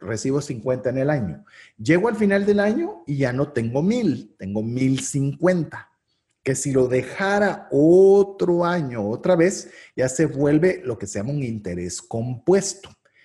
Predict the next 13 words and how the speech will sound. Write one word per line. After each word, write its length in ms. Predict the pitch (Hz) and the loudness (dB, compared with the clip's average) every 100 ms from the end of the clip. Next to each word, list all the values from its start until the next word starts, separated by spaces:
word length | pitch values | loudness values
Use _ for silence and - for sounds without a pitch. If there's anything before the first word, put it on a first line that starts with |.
| _ - | _ -8
que 80 | |
es 140 | 113 - | -6 -6
que 160 | 110 | -8
ya 160 | 92 117 | -6 -4
no 100 | 143 | 0
vas 260 | 160 - 180 | 0 -2 -4
a 60 | |
ganar 300 | 175 165 123 | -4 -2 -4
cinco 380 | - 143 156 185 | -4 -6 -4 -2
por 140 | 190 | -2
ciento 320 | 175 165 156 170 | 0 -2 -2 -2
sobre 300 | 185 196 214 | 0 2 4
mil, 480 | 208 226 320 - | 4 2 -2 -6